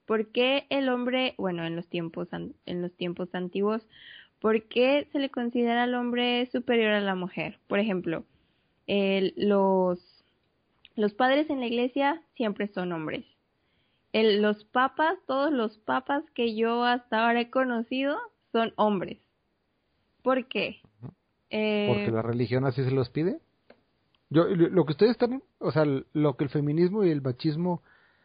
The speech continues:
Speaker 2: defiende, o lo que las mujeres quieren, son las igualdades de género en la sociedad, y las sociedades en casi todos los países es laica. Tú puedes profesar la religión que tú quieras. Entonces yo no veo como que, "No, es que las mujeres no tienen voz y voto en la religión".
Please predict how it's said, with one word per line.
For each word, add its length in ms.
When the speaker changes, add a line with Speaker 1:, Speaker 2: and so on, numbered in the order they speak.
Speaker 2:
defiende, 760
o 100
lo 160
que 80
las 240
mujeres 460
quieren, 460
son 140
las 140
igualdades 300
de 40
género 280
en 60
la 100
sociedad, 540
y 60
las 160
sociedades 540
en 80
casi 220
todos 180
los 120
países 540
es 200
laica. 640
Tú 140
puedes 260
profesar 360
la 100
religión 340
que 80
tú 160
quieras. 360
Entonces 560
yo 120
no 120
veo 220
como 300
que, 180
"No, 160
es 80
que 80
las 120
mujeres 420
no 140
tienen 220
voz 160
y 20
voto 240
en 60
la 60
religión". 420